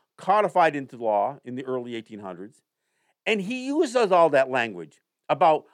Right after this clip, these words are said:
our, the, our sovereignty be, uh, sovereignty necessarily being diminished upon discovery. And, and it talks about the extravagant pretension of equating discovery with conquest, like, uh, pretending that that's,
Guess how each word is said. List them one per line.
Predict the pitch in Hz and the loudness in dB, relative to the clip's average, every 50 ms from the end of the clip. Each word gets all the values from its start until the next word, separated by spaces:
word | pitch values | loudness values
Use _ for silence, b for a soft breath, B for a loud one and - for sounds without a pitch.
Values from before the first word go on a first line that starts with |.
| b b - | b b 2
our, | 143 170 180 - | 4 4 4 2
the, | 143 143 151 147 - | -4 -10 -10 -6 0
our | - 156 156 | 2 2 2
sovereignty | 143 - - 175 170 175 151 160 147 135 139 | 2 2 4 4 4 4 4 0 -4 -6 -8
be, | 131 139 143 - | -10 -12 -14 -16
uh, | - 135 139 | -16 -16 -8
sovereignty | 139 - 180 180 175 190 143 139 135 120 _ _ | 0 2 4 4 4 2 -4 -8 -10 -10 _ _
necessarily | 143 139 151 156 151 - 143 123 - 165 160 147 139 | -8 -6 -4 -6 -6 -8 -10 -8 -6 -4 -4 -4 -6
being | 131 131 135 139 123 | -8 -10 -12 -12 -12
diminished | 127 131 131 139 147 139 113 - 123 | -10 -10 -10 -10 -10 -12 -12 -14 -12
upon | 107 131 123 123 113 | -6 -4 -4 -4 -6
discovery. | 101 98 - - 113 107 95 76 73 62 _ _ _ _ _ _ _ _ _ _ _ - | -8 -12 -8 -4 -4 -4 -4 -6 -12 -20 _ _ _ _ _ _ _ _ _ _ _ -2
And, | - 135 143 131 113 b b b b b b - | -2 -2 -2 -4 -8 b b b b b b -2
and | 127 135 139 135 131 113 - _ _ _ _ _ _ _ _ _ _ _ _ _ _ _ _ _ _ | 0 0 0 -2 -6 -12 -16 _ _ _ _ _ _ _ _ _ _ _ _ _ _ _ _ _ _
it | - 151 151 180 175 - | -6 -4 -4 -4 -2 2
talks | - 175 180 151 139 | 4 4 4 4 2
about | 156 156 156 156 139 135 | 2 2 2 2 0 -4
the | 139 147 143 | -6 -4 -4
extravagant | 127 - - - 175 170 180 175 165 143 147 143 - | -6 -8 -6 -2 2 2 2 2 2 -2 -4 -4 -6
pretension | - 131 113 _ - 180 180 175 - - 131 113 - - | -8 -14 -14 _ -4 -4 -4 -4 -4 -8 -12 -10 -6 -4
of | 123 120 | -4 -4
equating | 123 127 - - - 151 151 151 139 143 135 135 127 117 120 _ _ _ _ _ _ | -4 -8 -12 -8 -6 -4 -2 -2 -2 -4 -6 -6 -8 -10 -12 _ _ _ _ _ _
discovery | 107 131 135 - - - 165 165 151 127 143 139 123 | -10 -10 -10 -8 0 2 4 4 4 2 -2 -6 -6
with | 113 117 113 | -8 -12 -12
conquest, | - - - 143 135 151 151 - - - 80 67 - - - - _ _ _ _ _ _ _ _ _ _ _ _ _ _ _ _ _ _ _ _ _ _ _ | -14 -10 -6 -4 -4 -4 -6 -8 -12 -12 -12 -12 -12 -14 -20 -20 _ _ _ _ _ _ _ _ _ _ _ _ _ _ _ _ _ _ _ _ _ _ _
like, | - 127 135 110 _ _ - | -4 -4 -4 -6 _ _ -20
uh, | - - _ - | -20 -20 _ -4
pretending | 175 160 - - - - 185 240 254 247 214 143 131 120 | -4 -4 -4 -6 -6 -4 -2 -2 -2 -4 -6 -6 -4 -4
that | 110 113 | -4 -4
that's, | 104 120 117 - | -2 -4 -4 -4